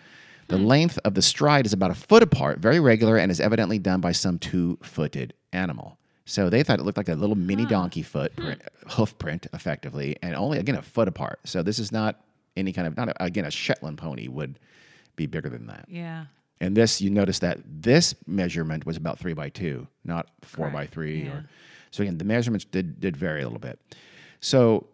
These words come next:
Speaker 1: qu-, um, still from this, this accounting in the newspaper, "What renders the matter more difficult of solution is that gardens with walls twelve feet high have been trodden over without damage and have, having been done to shrubs and walks.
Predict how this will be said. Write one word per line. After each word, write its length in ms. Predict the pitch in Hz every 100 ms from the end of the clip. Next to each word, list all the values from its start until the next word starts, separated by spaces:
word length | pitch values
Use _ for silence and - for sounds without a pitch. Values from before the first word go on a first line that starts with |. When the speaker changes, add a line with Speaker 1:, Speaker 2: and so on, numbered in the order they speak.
| -
Speaker 1:
qu-, 140 | 127
um, 160 | - 104
still 300 | 98 139 113 -
from 260 | - 107
this, 180 | 95 95
this 320 | - 92 - -
accounting 540 | 92 95 90 80 78 -
in 180 | 82 76
the 60 |
newspaper, 400 | 82 98 98 85
"What 240 | 87 120 -
renders 380 | 104 135 156 143
the 80 | 123
matter 240 | 120 120
more 160 | 113 98
difficult 340 | 117 110 110
of 120 | - 165
solution 400 | 123 190 196 95
is 100 | 87
that 260 | 90 87
gardens 400 | 120 123 160 180
with 140 | 135 113
walls 440 | 87 110 135 110
twelve 340 | - - 151 185
feet 140 | 180
high 300 | 131 127 87
have 140 | 87 82
been 160 | 87
trodden 340 | 80 139 147 87
over 160 | 76
without 360 | 82 87 107 -
damage 400 | 156 180 76 -
and 100 | 85
have, 200 | 90 87 78 _ - _
having 240 | 110 117
been 220 | 110 107 87
done 280 | 110 123
to 200 | 127 104
shrubs 480 | 92 - 110 117 131
and 220 | 76 92
walks. 560 | 87 92 - - - -